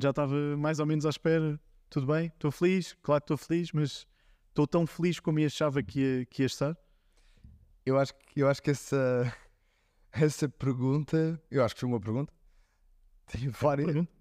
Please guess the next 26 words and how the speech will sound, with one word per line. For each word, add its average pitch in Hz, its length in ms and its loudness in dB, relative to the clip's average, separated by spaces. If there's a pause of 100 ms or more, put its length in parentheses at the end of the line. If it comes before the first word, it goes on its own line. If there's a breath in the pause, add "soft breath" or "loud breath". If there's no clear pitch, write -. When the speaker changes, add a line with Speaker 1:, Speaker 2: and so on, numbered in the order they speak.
(140)
Speaker 2:
tem 139 180 2
várias, 147 680 0 (280)
pá, 123 140 2
várias 127 440 -2
formas 131 420 -2 (140)
de, 131 200 -2
de 123 60 -8
responder. 127 640 -2 (380)
Imagina, 127 260 0
se - 80 -10
quiseres 131 320 0
uma 139 160 0
resposta 127 640 -2
de, 123 680 -2
de 117 60 -2
alguém 120 720 -2 (340)
sobre 147 460 0
confiante 143 960 -2
e 117 840 -2
com 131 260 -2
um 120 40 -2
viés 123 280 0
confirmatório, 143 960 0
eu 131 100 0
diria 131 280 0
que, 135 560 -2